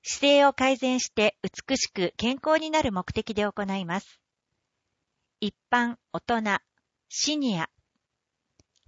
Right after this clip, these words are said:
岸下慎先生。一、金曜日午前九時四十分から十時四十分。二、金曜日午前十時五十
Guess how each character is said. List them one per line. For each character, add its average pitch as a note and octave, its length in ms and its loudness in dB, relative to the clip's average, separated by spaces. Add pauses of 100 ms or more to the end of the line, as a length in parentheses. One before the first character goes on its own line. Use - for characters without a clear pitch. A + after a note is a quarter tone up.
岸 E4 300 0
下 - 400 0
慎 C#4+ 260 -2
先 G3 240 -4
生。 E3+ 340 -4 (1160)
一、 - 380 -4 (440)
金 D#4+ 260 0
曜 D4 220 -2
日 F3+ 220 -2 (200)
午 C4 180 2
前 G#3+ 200 -2
九 - 160 -2
時 G#3 180 -2
四 C4+ 200 2
十 D4 160 -4
分 G#3 300 -8
か F3+ 120 -4
ら D#3+ 140 -2
十 B3+ 240 2
時 F3 180 -4
四 G#3+ 180 2
十 G#3 160 -4 (120)
分。 D#3 220 -6 (960)
二、 G#3+ 240 -2 (360)
金 D4+ 260 0
曜 C#4+ 220 0
日 - 220 -2 (100)
午 C4 160 4
前 G3 200 0
十 C#4+ 240 2
時 A3 120 -4
五 F#3 140 0
十 C4+ 180 -4